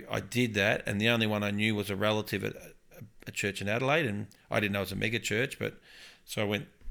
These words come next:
just came home and said to Mum, "Dad, I think I'm gonna do a gap year, go to Adelaide," and got on a bus, went to Adelaide, and the rest is history. I sort of just got involved serving as a volunteer in that church and just loved working with people, you know. So I did school chaplaincy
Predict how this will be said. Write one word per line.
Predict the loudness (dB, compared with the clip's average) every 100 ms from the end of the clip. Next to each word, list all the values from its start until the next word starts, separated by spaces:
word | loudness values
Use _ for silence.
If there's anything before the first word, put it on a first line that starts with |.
| -4 -4 -6
just | -4 -4
came | 0 2
home | 2
and | 2
said | 0
to | 0
Mum, | 0
"Dad, | 2 2
I |
think | 0 -2
I'm | -2
gonna | -2
do | -2 0
a |
gap | 2 2 0
year, | 2
go | 4
to | 4
Adelaide," | 4 4 4 0 -10 _ _ -8
and | -4
got | 0 0
on |
a | 0
bus, | 0 0 -2
went | -2
to | 0
Adelaide, | 0 2 2 0
and | -2 -6 -14 -20 -20 -20 -20 _ _ -4
the |
rest | 0 0
is | 0
history. | 0 0 0
I | 0
sort | 0
of | 0
just | 0
got | 2 2
involved | 2 4 4 4
serving | 2 4 4 4 2
as | 0
a | -2
volunteer | 0 -2 -2 -2 -2
in | -2
that | -4
church | -2 0 -2 -6
and | -8 -10 -14 _ _ _ _ _
just | -6 -4
loved | 0 0 0
working | 2 2 2
with | -2 -2
people, | 0 0 0 -4 -6 -10
you | -6
know. | -6 -4
So | -4
I |
did | -4 -6
school | -4 -2
chaplaincy | 0 0 0 -2 0 2 0 -2